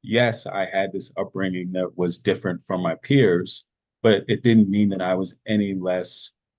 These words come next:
racially authentic than they were. And it took me a long time to come to that realization. It took me a long time to come to that type of claiming. And it's something that I feel like is,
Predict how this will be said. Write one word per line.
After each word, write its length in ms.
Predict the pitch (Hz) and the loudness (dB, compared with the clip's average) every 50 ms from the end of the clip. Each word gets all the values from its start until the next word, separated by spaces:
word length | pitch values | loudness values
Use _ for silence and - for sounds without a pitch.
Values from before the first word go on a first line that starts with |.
| _ | _
racially 520 | - 98 98 107 107 - 107 101 95 92 85 | 0 2 2 2 2 2 0 -2 -2 -2 -2
authentic 720 | 85 85 82 - - 107 104 98 104 - 87 85 - _ _ | -2 -2 -4 -2 -2 0 0 0 -2 -6 -8 -8 -10 _ _
than 180 | - 101 98 92 | -6 -4 -2 0
they 200 | 95 101 107 107 | 2 4 4 4
were. 280 | 101 87 80 78 - - _ _ _ _ _ _ _ _ _ _ | 2 2 -2 -6 -8 -12 _ _ _ _ _ _ _ _ _ _
And 400 | - 104 104 98 98 98 98 95 104 | -2 -2 0 0 -2 -2 -2 -4 -4
it 80 | 107 | -4
took 220 | - - 151 139 139 | -2 -2 -2 0 2
me 160 | 135 127 117 | 2 2 2
a 80 | 107 98 | 2 0
long 440 | 92 92 101 104 107 107 107 101 | -2 -2 -2 -2 0 0 -2 -4
time 380 | 98 - 101 98 98 98 98 95 | -4 -6 -6 -4 -4 -2 -2 -4
to 100 | 92 90 | -6 -8
come 240 | - - 95 95 95 | -8 -8 -8 -8 -8
to 120 | 90 - 95 | -8 -6 -4
that 360 | 92 92 90 90 85 87 - _ _ _ _ _ _ _ | 0 2 2 2 0 -2 -4 _ _ _ _ _ _ _
realization. 880 | 98 98 101 98 95 92 90 90 92 98 113 120 - - 139 139 143 143 - _ _ _ _ _ _ _ _ _ _ _ _ | 0 0 2 2 2 0 -2 -2 -2 0 0 -2 -2 -2 -2 -2 -2 -4 -6 _ _ _ _ _ _ _ _ _ _ _ _
It 40 | - | -2
took 140 | 143 139 127 | 0 2 2
me 120 | 127 123 | 2 2
a 60 | 113 | 2
long 300 | 104 104 104 104 104 101 | 0 0 -2 -4 -4 -6
time 300 | 95 - 101 98 98 98 95 | -8 -8 -6 -6 -6 -6 -8
to 60 | 87 | -10
come 280 | - - 104 98 101 92 | -8 -6 -4 -4 -4 -4
to 120 | - 104 | -4 -2
that 260 | 98 92 92 92 - - | 0 0 0 -2 -4 -6
type 280 | - - 95 90 - - | -6 -4 -4 -4 -4 -6
of 220 | 90 85 87 85 - _ _ | -6 -6 -6 -6 -10 _ _
claiming. 680 | - - 110 107 107 104 104 98 87 - - - - - _ _ _ _ _ _ _ _ _ _ - | -10 -4 0 2 4 4 2 2 0 -4 -6 -10 -12 -14 _ _ _ _ _ _ _ _ _ _ -4
And 320 | 104 98 98 98 98 98 | -2 -2 0 0 0 -2
it's 160 | 101 - - | -4 -4 0
something 400 | - 131 131 131 135 135 131 123 | 2 4 4 4 4 2 2 4
that 100 | 120 113 | 4 4
I 160 | 107 104 101 | 2 2 0
feel 220 | 101 - - 104 98 | -2 -4 -6 -4 -2
like 240 | 98 98 95 95 104 | -2 -4 -4 -4 -6
is, 340 | 101 95 92 - - - | -8 -8 -8 -12 -16 -18